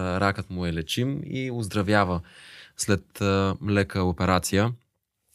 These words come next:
Та есенцията е, че животът е кратък и е добре да слушаме нашия вътрешен глас и това какво ние смятаме, че е добре за нас, какво ние искаме да направим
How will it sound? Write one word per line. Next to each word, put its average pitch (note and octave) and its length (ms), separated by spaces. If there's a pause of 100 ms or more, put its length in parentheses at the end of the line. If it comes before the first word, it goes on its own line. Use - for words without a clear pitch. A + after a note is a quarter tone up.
(160)
Та G#2+ 80
есенцията A#2 580
е, A#2 60
че G#2+ 320 (440)
животът A2 640
е G2 120
кратък G#2 720
и G#2 720 (340)
е A2+ 120
добре A#2+ 200
да A#2+ 80
слушаме G#2+ 400
нашия G2+ 320
вътрешен F#2+ 520
глас F#2+ 280
и F2+ 40
това F2+ 300
какво - 340
ние G#2 340
смятаме, F#2 520
че F2+ 340 (520)
е B2 100
добре G#2+ 320
за F#2+ 140
нас, F#2+ 320
какво G2+ 460
ние G#2 300
искаме A#2 400
да G2 80
направим F2+ 580